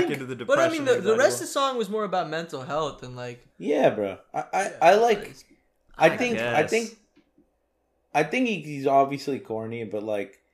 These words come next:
Speaker 1: I thought there was something interesting about just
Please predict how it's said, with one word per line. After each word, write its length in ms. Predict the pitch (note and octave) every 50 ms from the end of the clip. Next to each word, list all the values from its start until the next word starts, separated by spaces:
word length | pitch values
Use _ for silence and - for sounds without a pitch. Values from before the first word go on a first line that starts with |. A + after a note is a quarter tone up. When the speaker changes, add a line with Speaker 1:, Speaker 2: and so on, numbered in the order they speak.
| _ _ _ _ -
Speaker 1:
I 100 | - G3
thought 260 | - - B3+ B3+ G#3+
there 100 | A#3 F#3+
was 160 | D#3+ D3+ -
something 360 | - C3+ B2+ B2 - A#2+ A2 G#2
interesting 500 | G2+ G2+ G2+ - G#2 - - G#2+ G#2 G2+
about 260 | F#2+ F#2+ F#2 F#2 F2+
just 300 | - F#2+ - - -